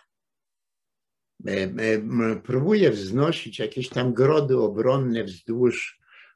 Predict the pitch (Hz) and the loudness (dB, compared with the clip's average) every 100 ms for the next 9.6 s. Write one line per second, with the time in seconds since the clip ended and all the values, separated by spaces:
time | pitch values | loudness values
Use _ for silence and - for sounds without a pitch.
0 | _ - 92 90 90 90 95 92 - 104 | _ -12 -8 -8 -6 -4 -2 -2 -4 -6
1 | 104 - 113 127 120 135 135 170 175 - | -6 -4 0 0 2 0 2 4 2 0
2 | 131 123 113 - - - _ - - 151 | -2 0 0 -8 -20 -20 _ -8 2 6
3 | 170 151 135 131 123 - 139 143 - 185 | 6 6 0 0 -2 -6 -8 -8 -2 0
4 | 175 143 175 175 180 175 143 120 107 107 | 2 4 6 6 6 4 4 0 -2 -6
5 | - 143 135 120 101 - _ _ _ _ | -2 0 0 0 -4 -10 _ _ _ _
6 | - 104 107 104 117 - - 143 151 - | -10 -6 -4 -2 -2 -2 -2 -2 -2 -4
7 | - 165 175 190 - _ _ _ _ _ | -10 -2 0 -2 -6 _ _ _ _ _
8 | _ - - 104 110 156 - - - - | _ -12 -8 -8 -6 -6 -8 -8 -12 -8
9 | 151 165 185 - 185 175 | -6 -4 -4 -2 -2 -2